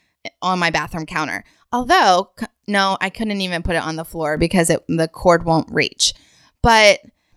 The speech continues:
I love the idea of getting on your knees first thing in the morning. So, and that's possible for you. That might be something that you want to do. Okay, that was number six. Number seven,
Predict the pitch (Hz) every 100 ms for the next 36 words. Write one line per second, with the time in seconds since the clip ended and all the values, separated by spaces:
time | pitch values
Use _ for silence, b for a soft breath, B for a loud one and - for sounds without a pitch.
0 | - 226 220 220 220 202 - 175 165 151
1 | 147 190 - 185 190 175 170 165 170 170
2 | 165 170 - 165 - - 170 165 160 156
3 | 175 _ _ - 196 180 170 _ _ _
4 | _ _ _ _ 214 240 247 - 208 -
5 | 190 196 185 170 170 180 165 165 - 170
6 | 170 170 170 170 160 - 165 160 156 -
7 | 185 440 523 - - _ _ _ _ _
8 | _ - 226 247 196 - - 202 196 233
9 | 240 240 214 208 202 - 359 403 - -
10 | - _ _ _ 208 202 220 226 - -
11 | 226 226 214 196 175